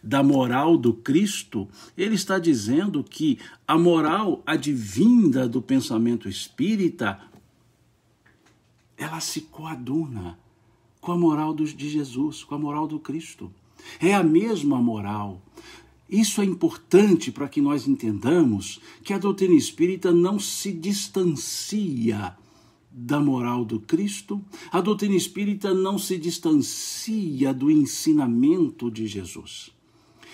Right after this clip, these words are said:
Isso é importante para alguns que se dizem espíritas e refutam a ideia da moral cristã,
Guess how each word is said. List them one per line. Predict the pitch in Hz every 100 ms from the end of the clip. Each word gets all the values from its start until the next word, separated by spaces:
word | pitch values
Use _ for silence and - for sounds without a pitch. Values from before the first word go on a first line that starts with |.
| -
Isso | 214 247 -
é | 196
importante | 185 175 123 - - 175 190 - 117
para | - 147 143
alguns | 139 135 123 147 233 262 175 - - - _
que | - 139
se | - 143
dizem | 117 123 135 113 120 117
espíritas | 107 - - 165 165 175 220 214 240 - - -
e | 196 190
refutam | 190 180 - - 185 269 240 - 160 147
a | 139
ideia | 131 127 117 120 156 196 185 143 131 113 98 - _ _ _ _
da | 113 151
moral | 147 135 131 131 131
cristã, | - 120 107 - - - 139 208